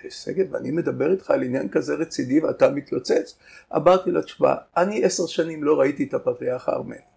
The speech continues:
זה בדיוק תרגיל רפולי אמיתי. הוא ניסה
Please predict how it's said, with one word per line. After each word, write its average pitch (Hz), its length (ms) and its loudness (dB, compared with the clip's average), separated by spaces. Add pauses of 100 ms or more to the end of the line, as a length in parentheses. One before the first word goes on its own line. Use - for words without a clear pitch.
(500)
זה 262 220 10
בדיוק 220 540 0
תרגיל 180 500 4
רפולי 147 1000 6
אמיתי. 127 480 0 (300)
הוא 240 220 6
ניסה 180 720 10